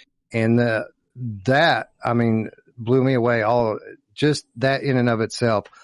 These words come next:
all of the different weapons and, and, and things, uh, the, you know, I didn't obviously take the time to try them all because there were so many and other people were waiting to play.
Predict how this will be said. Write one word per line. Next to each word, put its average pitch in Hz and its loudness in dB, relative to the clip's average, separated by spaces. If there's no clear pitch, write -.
all 143 2
of 131 -2
the 127 0
different 120 -2
weapons 113 0
and, 104 -4
and, 104 -8
and 104 -6
things, 113 0
uh, 104 -4
the, 117 -6
you 139 2
know, 110 2
I 123 0
didn't 120 -2
obviously 113 -2
take 127 -2
the 107 -12
time 113 0
to 104 -4
try 113 0
them 104 -2
all 113 0
because 98 -6
there 101 -2
were 101 -2
so 113 0
many 98 -2
and 95 -4
other 104 -2
people 98 -8
were 92 -6
waiting 92 -6
to 87 -12
play. 110 -2